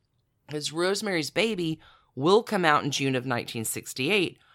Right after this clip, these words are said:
and just as that's breaking and hitting big, they get divorced in August. Post-divorce, Mia is taking off with her sister Prudence to the ashram to learn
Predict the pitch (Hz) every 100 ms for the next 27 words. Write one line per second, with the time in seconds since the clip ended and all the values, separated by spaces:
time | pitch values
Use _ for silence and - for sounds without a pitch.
0 | _ _ _ 139 135 180 226 175 139 180
1 | 226 226 135 143 147 151 - 131 120 120
2 | - 120 139 147 101 117 240 240 143 117
3 | 120 - - _ - 120 139 160 165 147
4 | 139 127 143 220 131 110 - 262 294 -
5 | 135 127 123 - - - - - 147 208
6 | 262 165 - 165 156 147 147 143 120 123
7 | - 143 - 101 - 240 277 190 170 -
8 | - - - - - 147 135 - 92 254
9 | - 147 135 127 131 - _ _ _ _
10 | - 151 151 147 143 139